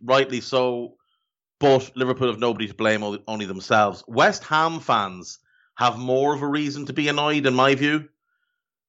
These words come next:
They're obviously one point, uh, one position back from, from the top four, uh, sitting in fifth.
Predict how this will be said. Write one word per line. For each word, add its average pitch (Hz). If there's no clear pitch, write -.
They're 135
obviously 123
one 123
point, 117
uh, 110
one 123
position 110
back 110
from, 104
from 117
the 107
top 107
four, 104
uh, 104
sitting 113
in 98
fifth. -